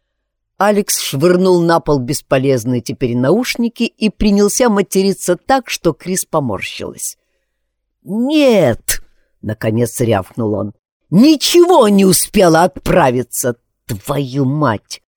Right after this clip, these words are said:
Легас, ты видел что-нибудь странное?» «Нет, но вдруг это система, которой мы открыли ход сюда?» спросил я осторожно, понимая, что это полная чушь.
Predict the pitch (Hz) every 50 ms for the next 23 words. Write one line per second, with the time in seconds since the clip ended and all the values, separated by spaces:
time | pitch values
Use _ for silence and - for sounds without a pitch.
0 | _ _ _ _ _ _ _ _ _ _ _ _ - - 147 220 285 269 202 165
1 | 165 143 - - - - - 233 208 165 226 262 247 349 381 392 - - - 349
2 | 294 233 208 214 247 240 - - - 269 226 165 131 113 113 117 113 - 277 -
3 | _ _ _ _ _ _ _ _ _ _ _ _ _ _ _ _ _ _ _ _
4 | _ _ - - 107 110 113 123 143 180 214 240 262 254 - - 120 110 107 110
5 | 110 110 110 107 107 107 110 120 120 104 147 165 220 214 - 247 233 - 254 240
6 | - - 320 - - - - 359 339 233 151 135 123 117 - 147 131 - - 147
7 | 139 135 135 135 143 151 165 190 196 196 190 190 190 185 - - - 185 - -
8 | - - 214 208 208 208 240 262 - - 233 160 - - - - - 113 95 101
9 | 104 107 113 _ _ _ _ _ _ _ _ _ _ _ _ _ _ _ _ -
10 | - - - - 120 117 - - - 117 107 107 110 117 117 117 - - 131 135
11 | 156 208 247 226 202 185 151 - - 135 131 139 147 165 165 156 156 - - -
12 | 147 139 - 160 151 - - 160 147 139 143 147 143 143 151 147 - - - 110
13 | 95 - - - - _